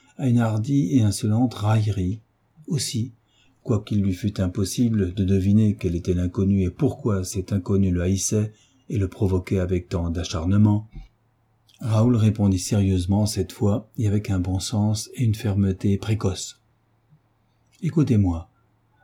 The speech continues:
vous dont je ne vois pas la figure et qui cachez votre nom. Vous m'avez insolemment provoqué. Vous m'avez traité de lâche. J'ai voulu vous châtier comme on châtie un vagabond qui vous insulte au coin d'un bois.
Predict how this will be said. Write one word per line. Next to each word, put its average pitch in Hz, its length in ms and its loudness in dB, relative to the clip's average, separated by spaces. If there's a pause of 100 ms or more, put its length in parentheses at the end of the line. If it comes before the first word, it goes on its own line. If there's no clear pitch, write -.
vous 107 300 0
dont 98 200 0
je 92 140 -2
ne 92 120 2
vois 90 180 -2
pas 95 80 -2
la 92 100 -2
figure 92 460 -2
et 82 120 -4
qui - 160 -8
cachez 95 380 -2
votre 95 320 0
nom. 92 240 0 (680)
Vous 120 120 2
m'avez 127 360 6
insolemment 127 720 2
provoqué. 117 540 -4 (640)
Vous 104 180 0
m'avez 101 440 4
traité 95 300 -4
de 90 80 2
lâche. 104 500 -2 (680)
J'ai 104 200 0
voulu 101 220 4
vous 101 160 2
châtier 110 500 0
comme 95 240 -2
on 90 60 0
châtie 95 480 -4
un 117 40 -6
vagabond 101 520 0
qui 101 180 -6
vous 95 160 -2
insulte 104 460 0
au 98 100 2
coin 104 220 2
d'un 104 120 6
bois. 101 320 2